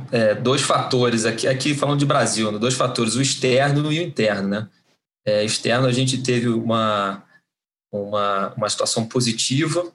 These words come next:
é, acho que, que muito em função do, do, do que tem acontecido,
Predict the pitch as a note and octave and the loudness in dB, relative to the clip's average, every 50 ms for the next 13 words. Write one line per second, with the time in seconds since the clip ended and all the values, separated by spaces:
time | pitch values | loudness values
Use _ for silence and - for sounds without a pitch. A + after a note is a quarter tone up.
0 | _ _ _ _ _ _ _ _ _ _ _ - G#2 G#2 G#2 G2+ G#2 G2+ G2+ G2 | _ _ _ _ _ _ _ _ _ _ _ -2 0 0 2 2 0 0 0 0
1 | G2 G2 G2 G2 G2 G2 G2 - C3 - - - G#2 G2+ G2+ - - A2+ - - | 0 0 0 0 -2 -2 -2 -4 -6 -6 -4 -4 -2 -2 -2 -2 -4 -4 -4 -4
2 | - A2+ A2 A2 G#2+ G#2 G2+ G2+ G2 G2 A2 A2+ A#2 - - - - G#2+ G#2 G2+ | -2 0 0 0 0 0 0 0 0 -2 -2 -4 -6 -8 -8 -6 -4 -2 -2 -2
3 | G2 G2+ G#2+ A2+ B2+ C3+ C3 C3 B2+ A#2 A2 A2 A2+ A#2 A2+ A2 - A#2 A2+ A2 | -2 0 0 0 0 0 0 0 0 0 0 0 0 -2 -4 -2 -2 -2 -2 0
4 | - - A#2 A2+ A2+ A2 G2 G#2 G#2+ G#2 G2+ G2 - A2+ A2 G#2+ G#2 G2+ - A2 | 0 0 0 2 0 0 0 2 2 2 2 0 -2 -2 -2 -2 0 0 0 -2
5 | A2 A2 B2 B2+ B2+ A#2 A2+ - A#2 A2+ A2 - G#2+ - - - A#2+ A2+ A2 A2 | -2 -4 -4 -2 -2 -2 0 0 -2 0 0 0 0 0 0 0 0 2 2 2
6 | G2+ F#2+ F#2+ - | 0 0 -2 -6